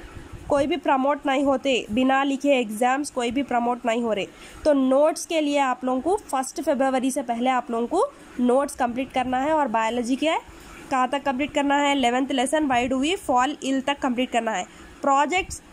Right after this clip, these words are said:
आप लोगों को प्रोजेक्ट्स भी बोल दिए थे school में रहे तक ही, आप लोगों को प्रोजेक्ट्स भी फर्स्ट फरवरी से पहले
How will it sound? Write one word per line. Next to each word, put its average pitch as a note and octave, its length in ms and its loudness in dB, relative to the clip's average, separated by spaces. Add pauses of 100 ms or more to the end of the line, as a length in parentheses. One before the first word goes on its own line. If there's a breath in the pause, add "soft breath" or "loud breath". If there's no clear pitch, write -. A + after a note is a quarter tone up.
(100)
आप B3+ 220 0
लोगों C4 160 0
को C4 60 -2
प्रोजेक्ट्स B3+ 460 0
भी C#4 120 2
बोल C#4+ 240 2
दिए D4+ 160 2
थे D#4+ 120 2
school D4 240 -2
में D4 160 4
रहे C#4 220 2
तक C#4+ 180 0
ही, F4 100 0 (340 loud breath)
आप B3 220 0
लोगों C4+ 160 0
को D4+ 100 -2
प्रोजेक्ट्स B3+ 600 -2
भी F#4 140 -2 (540 loud breath)
फर्स्ट E4+ 320 -2
फरवरी C#4+ 500 0
से D#4 120 0
पहले C4 360 0